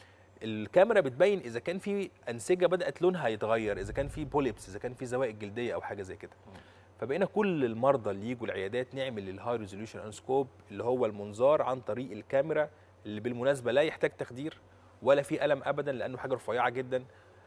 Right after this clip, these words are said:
Speaker 1: عفوًا، وكأن واحد بيحط سبوزيتوري او بياخد لبوسه او حاجه زي كده، حاجه رفيعه قوي بتخلينا ت-، وطبعًا فيها ضوء عظيم جدًا، بتخلينا نشوف كل حاجه جوه الشرج والمستقيم. مع الهاي ريزوليوشن انسكوب او الاتش ار اي في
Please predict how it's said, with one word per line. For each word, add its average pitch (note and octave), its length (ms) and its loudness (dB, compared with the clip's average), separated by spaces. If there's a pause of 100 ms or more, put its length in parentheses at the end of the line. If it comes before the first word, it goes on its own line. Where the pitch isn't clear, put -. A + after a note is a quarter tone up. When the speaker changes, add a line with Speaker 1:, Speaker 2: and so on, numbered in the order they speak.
(340)
Speaker 1:
عفوًا، B2 280 4
وكأن A2+ 320 -4
واحد A#2+ 320 -2
بيحط B2 260 -4
سبوزيتوري G#2+ 720 -2
او A2+ 80 -2
بياخد A2 300 -6
لبوسه G#2 340 -6
او A#2 100 -4
حاجه A2+ 200 -4
زي G2+ 120 -4
كده، C3 140 -4
حاجه B2+ 180 -2
رفيعه G#2+ 280 -2
قوي A#2 260 -4 (400)
بتخلينا B2+ 520 0
ت-، - 200 -2
وطبعًا A2 400 0
فيها A#2 200 -2
ضوء B2 200 -2
عظيم G#2+ 320 -4
جدًا، C3 200 -2
بتخلينا C3 280 -2
نشوف C#3+ 180 -8
كل D#3 240 -2
حاجه C3+ 480 0
جوه B2+ 180 2
الشرج A#2 300 -2
والمستقيم. F#2+ 440 -12 (1400)
مع F#3 240 6
الهاي E3+ 240 6
ريزوليوشن D3 380 0
انسكوب C#3 500 -4
او G#3 160 0
الاتش C#3+ 280 -6
ار C3 140 4
اي D#3 300 -4
في D3+ 280 -6